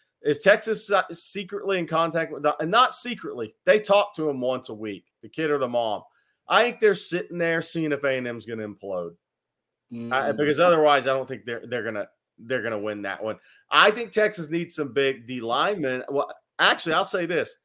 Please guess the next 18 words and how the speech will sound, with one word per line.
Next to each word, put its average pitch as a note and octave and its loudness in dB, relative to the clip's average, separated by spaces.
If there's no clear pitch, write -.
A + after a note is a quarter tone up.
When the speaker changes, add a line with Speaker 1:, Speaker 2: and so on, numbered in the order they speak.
Speaker 1:
I E3 6
think F#3 2
Alex D#3+ 2
January D3 -2
is A#2 -10
playing B2+ -4
really C#3 0
good C#3 -2
ball. A#2+ 2
He's B2 -8
a B2+ -6
midterm B2 -6
graduate. A#2+ -2
He's A#2 -10
six C3 -10
four, B2+ -8
three A#2 -10
twenty-five. G#2+ -8